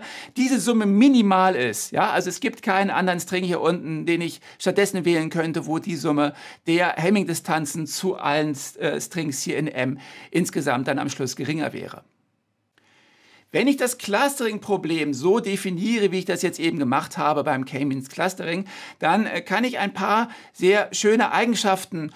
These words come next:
von diesen Clustern beobachten. Zum einen stellt sich heraus, dass jeder weitere Mittelpunkt, den ich mir gönne, also wenn ich noch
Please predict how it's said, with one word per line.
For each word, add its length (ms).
von 220
diesen 260
Clustern 640
beobachten. 580
Zum 200
einen 560
stellt 260
sich 160
heraus, 480
dass 300
jeder 540
weitere 340
Mittelpunkt, 640
den 160
ich 180
mir 180
gönne, 400
also 200
wenn 80
ich 120
noch 180